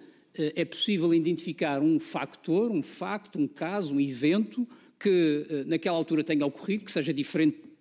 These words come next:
tudo que levou a que ocorresse, eh, mortes, porque, como disse e como eu referi, existiram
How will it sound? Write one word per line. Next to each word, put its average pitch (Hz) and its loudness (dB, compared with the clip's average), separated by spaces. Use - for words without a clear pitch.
tudo 208 2
que 233 -4
levou 180 0
a 208 0
que 202 -6
ocorresse, 220 -4
eh, 233 -6
mortes, 220 -4
porque, - -14
como 147 -2
disse 160 -4
e 143 -10
como 147 0
eu 156 4
referi, 190 -2
existiram 170 0